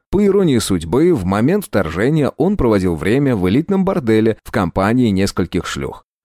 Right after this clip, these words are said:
Прежде чем захватившая тела десятки человек структура поняла, где она находится,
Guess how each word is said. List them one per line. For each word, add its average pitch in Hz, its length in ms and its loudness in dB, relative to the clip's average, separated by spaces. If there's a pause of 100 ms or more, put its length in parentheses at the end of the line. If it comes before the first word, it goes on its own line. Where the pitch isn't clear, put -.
(140)
Прежде 120 460 0
чем 110 240 0
захватившая 113 760 0
тела 110 300 0
десятки 101 520 -2
человек 98 420 0
структура 98 480 -2
поняла, 101 480 0
где 82 200 -4
она 76 180 -4
находится, 123 680 -2